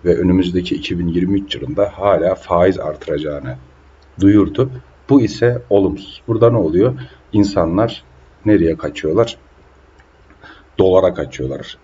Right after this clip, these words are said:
Ee, İkinci Dünya Savaşı'ndan itibaren rezerv para, altın standardı yerine dolar olduğu için en güvenli liman dolara kaçıyorlar. Hazır buna değinmişken de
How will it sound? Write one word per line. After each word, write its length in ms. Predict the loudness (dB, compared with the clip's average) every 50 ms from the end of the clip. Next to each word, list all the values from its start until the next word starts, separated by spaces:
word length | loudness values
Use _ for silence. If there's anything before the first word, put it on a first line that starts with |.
| -10
Ee, 60 | -6 -6 -4 -4 -4 -6 -8 -8 -12 -14 _ -18 _ -16 -16 -16 _ _ _ _ _ -10
İkinci 420 | -6 -2 0 0 2 2 0 0
Dünya 200 | 0 0 0 -2
Savaşı'ndan 560 | -2 0 2 2 2 2 0 -2 -2 -2 -2
itibaren 580 | -2 -4 -2 0 2 4 4 4 2 0 -4 -6 -12 _ _ _ _ -12 -6
rezerv 460 | -2 0 0 2 4 2 2 2 0 -2
para, 180 | -2 0 0 0
altın 460 | -2 -2 0 0 0 0 -2 -6 -6
standardı 640 | -6 -6 -6 -6 -4 -4 -2 -2 0 -2 0 0 0
yerine 300 | 0 0 0 -2 -4 0
dolar 260 | 2 2 4 4 4
olduğu 280 | 4 2 2 2 0 -4
için 320 | -4 -4 -4 -6 -6 -6 -6 -6 -2
en 140 | 0 0 2
güvenli 520 | 2 0 0 -2 -2 -4 -6 -6 -8 -10 -12 _ _ -10
liman 360 | -8 -4 -4 -2 -4 -4 -6 -12 -16 -20 _ -20 _ _ _ _
dolara 340 | 2 4 4 4 4 2 -2
kaçıyorlar. 540 | -4 -10 -12 -12 -14 -12 -12 -12 -12 -14 -20 -20 -20 -20 -20 -20 _ _ _
Hazır 320 | _ -2 0 0 -2 -2 0
buna 220 | 0 0 2 2
değinmişken 880 | 4 4 4 2 2 0 0 -2 -2 -4 -4 -2 -2 -2 0 -2 -2 -2
de 200 | -2 -2 -2